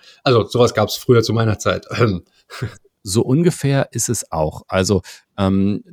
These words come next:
Speaker 2: du bist auf jeden Fall in einer Third-Person-Perspektive. Ähm, du spielst am Anfang, lernst du zwei Personen kennen, die du dann, ähm, auch relativ schnell wieder vergessen kannst. Mehr dazu möchte ich nicht sagen. <laughs>
Speaker 1: Was?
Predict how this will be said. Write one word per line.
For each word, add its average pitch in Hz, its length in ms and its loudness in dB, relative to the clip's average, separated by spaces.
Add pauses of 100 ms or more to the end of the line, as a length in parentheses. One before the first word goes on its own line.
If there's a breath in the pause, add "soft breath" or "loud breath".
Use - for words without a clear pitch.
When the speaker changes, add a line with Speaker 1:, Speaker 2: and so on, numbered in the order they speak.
(160)
Speaker 2:
du 101 320 0
bist 120 200 -4
auf 113 100 -4
jeden 127 140 0
Fall 120 200 0
in 104 120 -2
einer 101 320 0
Third-Person-Perspektive. 160 1700 -4
Ähm, 98 500 0
du 107 140 0
spielst - 640 -2
am 104 140 -4 (200)
Anfang, 131 640 -2
lernst 120 340 0
du 123 60 -2
zwei 110 360 0
Personen 113 440 0
kennen, 165 320 -2 (640 soft breath)
die 101 140 -4
du 95 200 4
dann, 90 440 0
ähm, 85 160 -6
auch - 240 -8
relativ 90 300 0
schnell 87 140 -6
wieder 120 140 -4
vergessen - 340 -4
kannst. 165 340 -6 (920)
Mehr 90 240 -2
dazu 85 240 -6
möchte 82 180 -6
ich - 60 -12
nicht - 100 -12
sagen. - 200 -4 (180)
<laughs> - 160 -10
Speaker 1:
Was? - 400 0